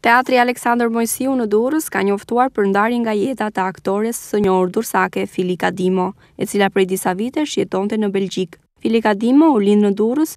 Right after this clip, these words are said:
më një gusht të vitit një mijë nëntëqind e tridhjetë e nëntë. U diplomua në Departamentin e Aktrimit në Institutin e Lartë të Arteve në Tiranë.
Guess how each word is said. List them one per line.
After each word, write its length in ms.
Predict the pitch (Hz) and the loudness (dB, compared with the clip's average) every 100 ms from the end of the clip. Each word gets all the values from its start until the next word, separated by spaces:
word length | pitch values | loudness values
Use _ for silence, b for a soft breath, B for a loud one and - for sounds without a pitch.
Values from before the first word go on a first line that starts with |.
| - | -4
më 180 | 190 185 | 0 2
një 140 | 233 | 0
gusht 380 | 240 196 202 - | 2 0 0 -6
të 80 | 180 | -4
vitit 300 | 190 220 226 | -4 -4 0
një 100 | 220 208 | 2 2
mijë 160 | 202 | 2
nëntëqind 320 | 202 - 185 | 0 -2 -4
e 20 | 185 | -6
tridhjetë 320 | 202 190 196 | -10 -6 -4
e 60 | |
nëntë. 320 | 190 180 190 _ _ | -2 -4 -6 _ _
U 100 | 196 | -4
diplomua 500 | 196 202 208 208 214 208 | -2 0 2 4 4 4
në 100 | 196 | 2
Departamentin 720 | 196 190 196 196 202 208 202 202 | 0 0 0 2 2 2 2 0
e 60 | |
Aktrimit 540 | 196 - - 214 208 - - | -2 -4 0 4 2 2 0
në 160 | 262 208 | 2 2
Institutin 580 | - 196 202 202 202 190 | 0 -4 -4 -2 0 0
e 80 | |
Lartë 300 | 190 190 190 202 | 2 0 0 -2
të 40 | 185 | -2
Arteve 280 | 185 185 202 | -2 -4 -4
në 80 | 190 | -4
Tiranë. 520 | - 180 180 262 - | -4 -4 -4 -4 -6